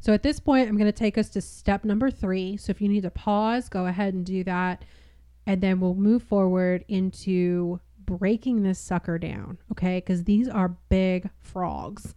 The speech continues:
<laughs> to swallow. And I'm actually gonna take us back to Merriam-Webster.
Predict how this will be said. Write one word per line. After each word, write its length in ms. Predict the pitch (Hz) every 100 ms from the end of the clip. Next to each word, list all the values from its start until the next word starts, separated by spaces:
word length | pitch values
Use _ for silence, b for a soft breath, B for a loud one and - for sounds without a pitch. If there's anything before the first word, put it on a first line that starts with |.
| 269
<laughs> 140 | - 254
to 160 | 247
swallow. 600 | - 190 175 160 131 - - b b b b
And 140 | 214
I'm 160 | 214 269
actually 360 | 339 - 370 277
gonna 160 | 220
take 200 | 220 190
us 160 | 190 190
back 340 | 170 170 -
to 120 | - 208
Merriam-Webster. 1040 | 185 180 185 180 175 185 - - -